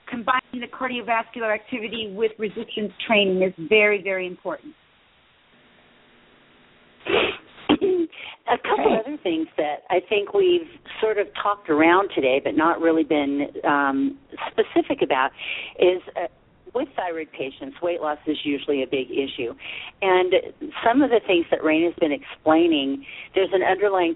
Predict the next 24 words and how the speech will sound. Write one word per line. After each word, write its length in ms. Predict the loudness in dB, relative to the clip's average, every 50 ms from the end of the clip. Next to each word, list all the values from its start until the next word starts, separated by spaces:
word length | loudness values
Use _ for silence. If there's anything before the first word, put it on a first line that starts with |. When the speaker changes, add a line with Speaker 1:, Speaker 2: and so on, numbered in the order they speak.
| 0 2
Speaker 2:
tone 160 | 4 4 4
there 140 | 4 2 2
to 80 | 0 -2
things 340 | -4 -4 -4 -2 -2 -2 -2 -2
that, 280 | -2 0 0 0 -2 -2 -4
um, 260 | -4 -2 -2 -2 -2
a 80 | -2 0
lot 260 | 2 2 2 2 2
of 100 | 0 -6 -2
people 320 | -2 0 2 2 2 2
really 280 | 2 2 2 2 0 -4
try 240 | -2 -2 -2 -2
to 80 | -2 0
go 180 | 0 2 2 2
on 180 | 2 0 -2 -2
very 300 | -2 0 0 0 0 -2
low-carb 640 | 0 0 -2 -2 -2 -4 -2 0 0 0 -2 -2
diets 360 | -2 0 2 2 0 0 -4 -8 _ -4
to 60 | 0 0
lose 280 | 2 2 0 0 0 2
weight 300 | 4 4 4 2 0 -6 -14 -20 -18 -16 -14 -8
or 140 | -6 -4 -6
ketogenic 960 | -6 -6 -4 0 2 2 2 0 0 -4 -4 -4 -4 -4 -6 -10 -14 -12 -6
diets 420 | -4 -2 -2 -2 -2 -4 -6 -10